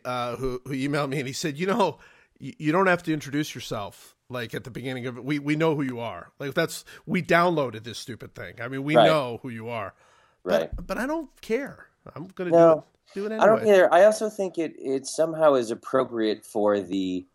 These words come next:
Speaker 2: uh, unconscionably amateurish and fly-by-night nature of the podcast that we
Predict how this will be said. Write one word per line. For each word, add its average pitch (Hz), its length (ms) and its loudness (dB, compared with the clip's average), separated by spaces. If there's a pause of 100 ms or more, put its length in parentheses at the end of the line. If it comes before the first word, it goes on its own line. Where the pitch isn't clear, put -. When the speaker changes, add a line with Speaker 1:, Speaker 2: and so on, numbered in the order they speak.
(580)
Speaker 2:
uh, 90 440 4 (260)
unconscionably 101 1080 2
amateurish 92 580 -2
and 85 100 -8
fly-by-night 87 760 4
nature 90 340 -2
of 90 280 4
the 92 60 -4
podcast 90 760 2 (380)
that 101 240 4
we 101 300 -2